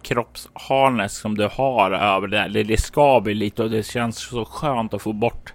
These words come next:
lite av det här jordmassorna och dra undan lite av de här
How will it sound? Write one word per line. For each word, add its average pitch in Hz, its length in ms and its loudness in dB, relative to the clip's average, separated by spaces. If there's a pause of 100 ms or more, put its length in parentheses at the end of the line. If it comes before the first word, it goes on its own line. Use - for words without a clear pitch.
(140)
lite 117 440 -4
av 107 60 -2
det 104 60 -2
här 107 60 -2
jordmassorna 110 800 -4
och 104 140 -4
dra 120 420 2
undan 110 600 0
lite 107 360 -4
av 104 40 -2
de 101 120 -4
här 95 300 -4